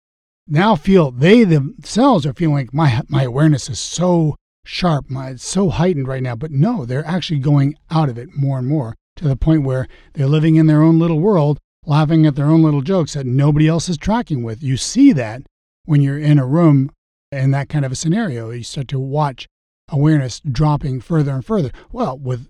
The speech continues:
that awareness, of course, dropping comes in a drop in ability. Can't even drive themselves home. Can't even find the door sometimes. Okay, so you're seeing an, uh, uh, a dumbing down going on through that.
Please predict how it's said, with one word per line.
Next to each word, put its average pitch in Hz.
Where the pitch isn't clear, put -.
that 131
awareness, 131
of 180
course, 196
dropping 180
comes 139
in 147
a 135
drop 131
in 165
ability. 175
Can't 143
even 151
drive 165
themselves 180
home. 220
Can't 151
even 151
find 180
the 180
door 185
sometimes. 120
Okay, 160
so 151
you're 160
seeing 160
an, 143
uh, 139
uh, 135
a 123
dumbing 170
down 170
going 170
on 175
through 185
that. 233